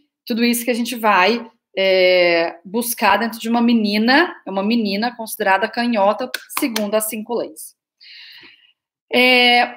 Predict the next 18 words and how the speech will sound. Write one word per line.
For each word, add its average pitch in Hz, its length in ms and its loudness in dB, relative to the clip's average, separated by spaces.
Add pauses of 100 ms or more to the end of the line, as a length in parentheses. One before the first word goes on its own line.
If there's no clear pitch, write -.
(200)
a 233 100 2
mãe 277 200 4
me 277 160 4
diz 220 240 -6
que 247 60 -4
ela 226 100 2
é 220 40 4
a 220 40 -2
primeira 254 500 0
filha, 240 640 -2 (400)
então 165 280 -14
ela 170 100 -4
tá 202 240 -2
no 196 100 -4
primeiro 196 380 -4
lugar 175 420 0
da 180 80 -2
grade, 160 640 -2